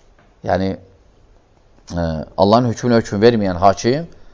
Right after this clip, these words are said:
həmçinin kafir olmaya da bilər. Aydın, qardaşlar? Və, e, sonra Şeyx Rahiməhullah, e, buyurur ki, mühüm bir məsələ, o da deyir ki, belə məsələlərdə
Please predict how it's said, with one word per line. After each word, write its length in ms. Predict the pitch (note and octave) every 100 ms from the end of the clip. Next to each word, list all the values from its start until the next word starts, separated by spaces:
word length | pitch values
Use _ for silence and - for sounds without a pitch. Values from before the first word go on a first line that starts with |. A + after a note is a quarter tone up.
| - -
həmçinin 300 | B2 C3 -
kafir 280 | B2 A#2+ F3
olmaya 220 | F#3+ A#2
da 60 | E2+
bilər. 260 | D2+ C#2 - _ _ _ _ _ _ _ - - - - -
Aydın, 280 | - A2 C#3
qardaşlar? 580 | A#2 G#2+ - B2+ D#3+ F3+ - - - - - - C3
Və, 140 | C#3+ D#3 - - G3
e, 20 | A#2+ A#2 -
sonra 360 | - G3 F3+ D3 F3 - - _ _ _ _ _
Şeyx 400 | - E3+ D3 - -
Rahiməhullah, 680 | B2 C#3+ B2+ B2+ C#3 F3 F#3+ - _ _ _ _ _ _ _ A#2
e, 60 | A2 G#2+ G#2+ - - - - - - G1+ G1+ G1+ - C3+
buyurur 300 | C#3 E3+ -
ki, 180 | E3+ F#3 G#3
mühüm 220 | C3+ D3 C#3
bir 120 | B2 B2
məsələ, 260 | - C#3
o 100 | F#3
da 80 | C#3+
deyir 160 | C#3 D#3
ki, 140 | F3 F3+ - _ _ _ _
belə 180 | A2 C3
məsələlərdə 580 | A#2 - G#2+ G#2 G#2 C3